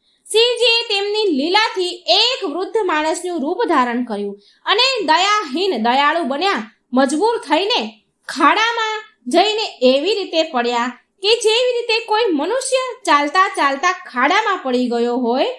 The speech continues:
અને બહાર નીકળવા માટે કોશિશ કરી રહ્યા હોય, પણ છતાં પણ બહાર નીકળી ન રહ્યું હોય.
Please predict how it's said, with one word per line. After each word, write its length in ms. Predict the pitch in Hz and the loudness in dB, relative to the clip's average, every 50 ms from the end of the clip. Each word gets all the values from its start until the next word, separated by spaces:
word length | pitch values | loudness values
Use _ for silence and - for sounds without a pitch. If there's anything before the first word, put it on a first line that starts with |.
| - - _ _ - | -12 -20 _ _ -6
અને 200 | 339 381 427 403 | -2 -2 0 2
બહાર 500 | 339 330 269 320 320 320 359 453 480 466 | 2 2 2 2 2 2 2 2 0 -2
નીકળવા 500 | 415 311 - 320 294 294 285 294 294 294 | -4 -2 0 0 2 2 2 0 0 0
માટે 460 | 285 269 254 254 247 285 294 339 403 508 508 - - | -2 -2 -4 -4 -2 0 0 0 0 -2 -4 -4 0
કોશિશ 380 | 269 247 269 302 415 494 523 523 - | 0 0 2 2 0 -2 -2 -2 -2
કરી 260 | 320 285 277 285 294 | 0 0 0 0 -2
રહ્યા 300 | 285 285 294 - 254 254 | -2 -2 0 0 0 0
હોય, 300 | 247 254 247 262 320 403 | 0 0 -2 -2 -2 -2
પણ 180 | 440 508 466 403 - 311 | -2 -2 -4 -4 -4 -6
છતાં 280 | 254 - - 302 320 | -6 -2 0 0 0
પણ 180 | 330 370 381 302 | 0 -2 -2 0
બહાર 300 | 262 240 247 277 320 311 | -2 0 0 -2 -2 -2
નીકળી 400 | 320 311 359 - 466 453 453 392 | -2 -4 -4 -2 0 0 0 0
ન 160 | 320 269 254 | 0 -2 -2
રહ્યું 320 | 233 233 220 220 220 208 | -2 -2 -2 -2 -4 -4
હોય. 160 | 202 202 196 | -4 -6 -8